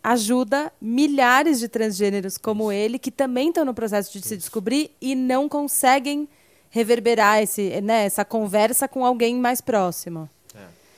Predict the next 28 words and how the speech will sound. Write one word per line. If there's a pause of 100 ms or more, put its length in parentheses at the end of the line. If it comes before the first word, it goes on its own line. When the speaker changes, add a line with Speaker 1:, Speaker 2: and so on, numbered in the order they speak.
(300)
Speaker 2:
É.
Speaker 1:
É,
eu
gostei
muito
da
história
do
Bernardo,
porque
eu
acho
que
a
gente
percebe
bem
a
diferença
do
tipo
de
vida
que
tem
um
transexual
jovem